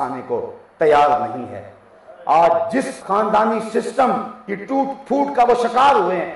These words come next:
ہم اس، اس طرف بڑھنا چاہتے ہیں۔ جدھر سے وہ واپس آ رہے ہیں، ہم اس تعفن زدہ گٹر میں گرنے کے لیے بے تاب ہیں۔ عجیب ہماری حالت ہو گئی ہے۔ آج کوئی شخص اسلامی معاشرے میں بوڑھا ہوتا ہے، اس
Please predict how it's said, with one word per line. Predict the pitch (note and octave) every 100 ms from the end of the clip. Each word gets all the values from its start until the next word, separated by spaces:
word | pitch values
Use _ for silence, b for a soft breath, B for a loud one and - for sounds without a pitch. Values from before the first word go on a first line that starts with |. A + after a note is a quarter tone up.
| G3+
ہم | A#3
اس، | A#3 B3+
اس | B3+
طرف | B3+ B3
بڑھنا | F#3+ A3+ C4+
چاہتے | G#3 C#3+ C3+ C3
ہیں۔ | - - _ _ D3+
جدھر | F#3 D4
سے | C5+
وہ | A#3+ -
واپس | A3 - - -
آ | B3
رہے | C#4
ہیں، | D4 - - B3+
ہم | D4
اس | D4+ - -
تعفن | C4 C4+ C4+ E4+ -
زدہ | C4 D#4+ - A3+
گٹر | A3 D4+
میں | D#4 C#4+ -
گرنے | D4+ F4 -
کے | C4+
لیے | B3
بے | G3 F3+
تاب | E3 C3 -
ہیں۔ | - - - _ _ _ _ _ _ _ _
عجیب | - - D#4 A#3+
ہماری | A#3+ A3 G#3+
حالت | F#3 F#3 F#3
ہو | E3
گئی | C3 F#2+
ہے۔ | E2 E2+ - _ _ _ - - _
آج | - C#3+ E3 E3
کوئی | E3
شخص | E3 G#3+ A3
اسلامی | E3+ - F3+ A3 A#3
معاشرے | F3+ F3 F3 F#3+
میں | F3+
بوڑھا | F3 G#3+ F#3
ہوتا | C#3 C#3 C3
ہے، | A#2+
اس | E3+